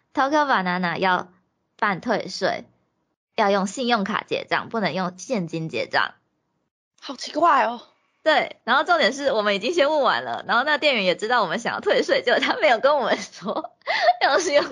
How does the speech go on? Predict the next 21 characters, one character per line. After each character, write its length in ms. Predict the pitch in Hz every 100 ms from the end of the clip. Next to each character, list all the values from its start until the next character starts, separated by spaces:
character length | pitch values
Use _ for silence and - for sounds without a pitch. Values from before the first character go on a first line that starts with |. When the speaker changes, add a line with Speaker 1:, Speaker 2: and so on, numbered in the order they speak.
| -
Speaker 1:
卡。 320 | 311 - 202 _ - - 640 - _ - 622 _
Speaker 2:
欸， 160 | 294 262
是 140 | 302
说 160 | 359 349
东 240 | 339 269
京 160 | 262 262
一 100 | 262
番 180 | 254 240
街， 120 | 233
因 60 | 233
为 40 |
我 160 | 240 180
这 140 | 180
次 120 | 185
也 100 | 202
有 140 | 147 -
去 300 | - - -
啊。 260 | - 240 - _ _
Speaker 1:
嗯。 320 | 233 196 - - _ _ _ _ _
Speaker 2:
可 160 | - 247
是 260 | 359 381